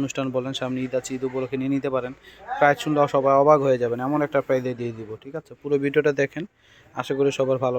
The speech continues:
লাগবে। তো এটা হচ্ছে, দেখেন, কি সুন্দর একটা পার্পল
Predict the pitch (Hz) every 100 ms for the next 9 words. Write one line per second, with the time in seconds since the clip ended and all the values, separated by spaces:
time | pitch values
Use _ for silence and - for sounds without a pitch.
0 | 120 110 110 - _ _ _ _ _ _
1 | _ 139 135 151 151 - 151 123 - 247
2 | 180 - - 175 175 175 180 175 165 -
3 | 151 139 139